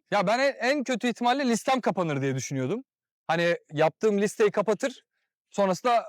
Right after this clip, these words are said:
hayatıma devam ederim diye düşünüyordum ama olmadı. Amazon verebileceği en normal aslında ama benim için en ağır cezalardan bir tanesini verdi.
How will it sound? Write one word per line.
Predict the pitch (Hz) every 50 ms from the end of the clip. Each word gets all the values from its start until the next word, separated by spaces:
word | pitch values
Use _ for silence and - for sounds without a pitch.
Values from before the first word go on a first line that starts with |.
| - _ -
hayatıma | - - 165 175 185 - - 202 214 196
devam | 185 190 202 202
ederim | 180 151 139 127 120 117
diye | 120 120
düşünüyordum | 113 110 - 127 123 120 139 220 214
ama | 180 165 175 208 202 165
olmadı. | 180 180 185 175 147 127 135 165 214 220 - _ _ _ _ -
Amazon | - 160 160 165 160 165 185 196 196 - _
verebileceği | - 131 131 156 165 175 170 170 156 175 185 185
en | 175 180 185 185 185 180 165 _
normal | 151 147 151 165 175 170 160 160 151 151 180 - _ _
aslında | - 127 123 - - 135 123 120 123 160 190 _ _ _ _ _ _ _ _ _ -
ama | 147 156 170 175 175 165
benim | 180 185 185 165
için | 160 - 196 190
en | 180 170 180
ağır | 175 160 156 147
cezalardan | 143 143 135 143 131 131 127 127 123 127 123 131
bir | 139
tanesini | - 160 139 120 120 - 123 113 107
verdi. | 107 107 110 123 151 208 226